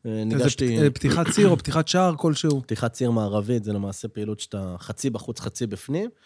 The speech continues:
Speaker 1: והיה לילה די עמוס. אגב, הייתה תקופה עמוסה, זאת אומרת, ערב מבצע עמוד ענן, המון, המון,
Speaker 2: מה
Speaker 1: אה,
Speaker 2: אתה
Speaker 1: אירועים.
Speaker 2: אומר?
Speaker 1: כן,
Speaker 2: וואו.
Speaker 1: התקלויות, אה,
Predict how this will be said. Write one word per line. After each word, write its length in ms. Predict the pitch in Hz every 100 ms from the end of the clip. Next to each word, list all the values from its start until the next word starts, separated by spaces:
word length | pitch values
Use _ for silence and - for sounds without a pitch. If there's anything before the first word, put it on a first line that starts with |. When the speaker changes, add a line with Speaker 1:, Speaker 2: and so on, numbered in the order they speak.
| - - _ -
Speaker 1:
והיה 400 | 101 107 120 139
לילה 500 | 131 131 131 120 110
די 180 | 107 127
עמוס. 240 | 123 123
אגב, 160 | 135 113 - 104
הייתה 180 | -
תקופה 360 | 113 113 - 151
עמוסה, 340 | 147 123 123
זאת 120 | 98 104
אומרת, 240 | 101 98
ערב 180 | 113 107
מבצע 300 | 104 - 117
עמוד 260 | 110 110 107
ענן, 580 | 120 143 123 101 98 87
המון, 280 | 98 117 135
המון, 180 | 160 160
Speaker 2:
מה 120 | 180
Speaker 1:
אה, 40 | 247
Speaker 2:
אתה 160 | -
Speaker 1:
אירועים. 200 | 247 247
Speaker 2:
אומר? 200 | 254 190 127 139
Speaker 1:
כן, 80 |
Speaker 2:
וואו. 280 | - 185 127 107 113 107
Speaker 1:
התקלויות, 880 | 110 110 - 104 127 151 139 107 -
אה, 280 | 101 98 95